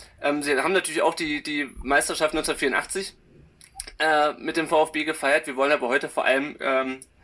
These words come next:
wie gesagt, über die siebziger reden. Und zwar, äh, vor allem über die Zeit, äh, vor dem Abstieg, äh, die Zeit in der zweiten Liga, äh, und die, die Zeit, äh, nach dem Wiederaufstieg.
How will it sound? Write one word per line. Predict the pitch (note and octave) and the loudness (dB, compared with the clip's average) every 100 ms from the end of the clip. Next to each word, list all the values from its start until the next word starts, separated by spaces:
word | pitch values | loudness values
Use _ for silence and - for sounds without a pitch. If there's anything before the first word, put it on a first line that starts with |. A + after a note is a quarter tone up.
| - - - | -20 -20 -8
wie | C#3 | -2
gesagt, | C3+ B2 | -2 -2
über | A#2+ | -4
die | A#2+ | -4
siebziger | D#3 F#3+ D#3+ C3+ | -2 -2 2 2
reden. | C#3 C#3+ D#3 - _ - _ - - - - | 2 0 -6 -10 _ -20 _ -20 -18 -16 -6
Und | C#3+ | -4
zwar, | - A2 B2 B2+ | -2 2 4 2
äh, | - C3 B2 A#2+ | 2 2 2 0
vor | - | 0
allem | A2+ B2+ | 0 0
über | B2+ | -4
die | A#2+ | -8
Zeit, | A2+ B2 A#2+ C3 - - - - - - | -6 0 0 -2 -12 -20 -20 -20 -14 0
äh, | C3 B2+ A#2 | 2 2 0
vor | - C3+ D3+ | -2 2 4
dem | E3 | 4
Abstieg, | G2+ - - C#4 C#4+ C#4+ - | 0 -2 -4 -2 -2 -2 -8
äh, | - - B3 - - D3+ - | -12 -16 -16 -16 -18 -18 -14
die | |
Zeit | - A#2+ B2+ | -2 -2 0
in | |
der | C3 | -2
zweiten | C3+ B2+ B2 B2 | 0 0 0 -2
Liga, | B2 C#3 C#3 B2+ _ _ - _ - - - _ - | -2 0 0 0 _ _ -20 _ -20 -18 -18 _ -4
äh, | |
und | A#2+ B2+ C3+ | 0 0 -2
die, | C3+ C3+ | -2 -2
die | B2+ | -2
Zeit, | - A#2+ B2+ - | -2 0 0 -4
äh, | - B2 B2 B2 - - - - - | 0 4 4 2 -6 -20 -20 -14 0
nach | C3+ | 0
dem | C#3 C3 | 0 -2
Wiederaufstieg. | B2+ A#2 C#3+ - B2+ - | 2 2 0 -4 -6 -6